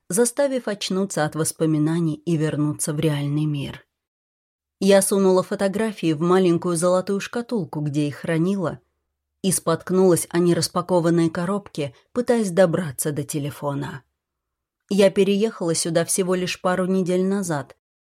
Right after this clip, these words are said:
и в пустой гостиной без мебели царил беспорядок. После третьего гудка я взяла трубку, всё ещё погружённая в собственные мысли.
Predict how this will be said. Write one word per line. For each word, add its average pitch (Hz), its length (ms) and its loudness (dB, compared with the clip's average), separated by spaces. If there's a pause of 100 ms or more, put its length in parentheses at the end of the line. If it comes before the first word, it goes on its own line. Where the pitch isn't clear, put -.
(100)
и 196 100 0
в - 140 -6
пустой 170 380 0
гостиной 165 640 0
без 147 200 -2
мебели 160 460 2
царил 156 400 -4
беспорядок. 139 880 -8 (1500)
После 202 320 2
третьего 196 480 2
гудка 190 400 -4
я 240 180 0
взяла 190 360 0
трубку, 165 480 -4
всё 170 240 -4
ещё 156 260 -2
погружённая 156 800 0
в 123 60 -8
собственные 151 720 -2
мысли. 139 560 -6